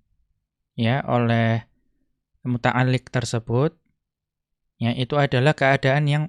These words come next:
umum. Atau apa maksudnya? Wa huwalladzi yadullu ala mujarradil wujudil ammi duna syai'in akhara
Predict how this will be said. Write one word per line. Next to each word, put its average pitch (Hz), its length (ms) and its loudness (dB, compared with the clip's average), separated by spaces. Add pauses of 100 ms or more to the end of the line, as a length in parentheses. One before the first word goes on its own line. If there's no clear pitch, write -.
(100)
umum. 143 400 0 (1800)
Atau 123 240 -2
apa 135 220 0
maksudnya? 143 720 -2
Wa 151 160 4
huwalladzi 131 1200 0 (480)
yadullu 156 500 2
ala 135 540 2
mujarradil 139 880 0
wujudil 127 720 0
ammi 135 960 0 (560)
duna 139 580 2
syai'in 147 840 -2 (160)
akhara 135 800 2